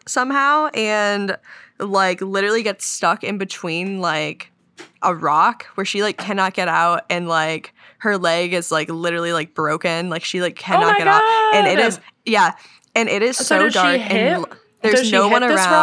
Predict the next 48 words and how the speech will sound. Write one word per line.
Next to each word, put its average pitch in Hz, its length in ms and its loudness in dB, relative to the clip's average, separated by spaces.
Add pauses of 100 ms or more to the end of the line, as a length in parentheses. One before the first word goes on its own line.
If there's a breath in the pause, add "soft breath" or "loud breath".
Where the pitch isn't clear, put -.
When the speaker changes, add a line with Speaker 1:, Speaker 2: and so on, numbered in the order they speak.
Speaker 2:
rock 320 100 -4
or 349 100 -2
something? 370 520 -4 (120)
Speaker 1:
I 220 100 0
think, 233 240 -2
I 240 100 2
think 247 180 0
she 330 220 -2
hit 214 200 -2
it 220 180 0
and 208 100 -2
then 202 100 -2
she 208 120 -4
was, 196 120 -4
like, 190 140 -2
stuck - 340 -2
in 156 140 -4
it, 156 300 -6
something 190 300 -6
like 175 220 -6
Speaker 2:
Oh 170 40 0
my 160 200 2
Speaker 1:
that. 165 100 -6
Speaker 2:
gosh, 165 360 -6
Speaker 1:
And 214 140 -4
so 214 80 0
Speaker 2:
that's 202 100 -2
Speaker 1:
she, 240 120 -2
she 208 80 0
Speaker 2:
terrifying. 233 680 -2
Speaker 1:
didn't, 220 340 -4
there 220 140 2
was, 226 120 0
like, 214 140 -2
no 190 220 0
cell 185 220 0
phones 196 260 -2
at 185 80 -6
this 214 160 -4
time. 214 200 -2
I 202 60 -2
think 202 120 -8
this 190 120 -8
is, 196 120 -8
like, 175 240 -2
literally 180 360 -4
the 175 180 -4
eighty, 170 440 -4